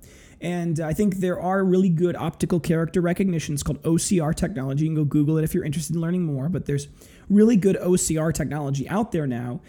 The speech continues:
that can actually interpret your handwriting on a scanned image if you write well enough. That's always a caveat, but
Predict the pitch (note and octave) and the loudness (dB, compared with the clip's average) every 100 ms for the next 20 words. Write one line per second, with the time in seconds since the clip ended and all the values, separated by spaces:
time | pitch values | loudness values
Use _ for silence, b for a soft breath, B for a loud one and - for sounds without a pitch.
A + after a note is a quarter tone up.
0 | B B F3 F3 - F#3+ - F3 E3+ D#3+ | B B -2 -2 -2 -4 -2 -2 0 -2
1 | D#3 - F#3 - E3 D3 B2+ G#3 B3 F#3 | -2 -2 -2 -2 -4 -2 0 2 2 2
2 | D3+ D#3 C#3+ C#3+ - - E3+ F3 D3 D#3 | 0 0 -2 -2 -2 0 0 0 0 -2
3 | C#3 D#3+ - D#3 - - _ _ - D#3 | -2 -2 -2 -4 -6 -12 _ _ -6 -2
4 | C#3+ D3+ - D3 C#3 C3 D3+ - - B2 | -2 -2 -2 -2 -2 -4 -6 -8 -8 -6
5 | B2+ - B2 G#2+ B2 D#3 D3+ C#3+ | -6 -4 -4 -2 -2 -2 -4 -6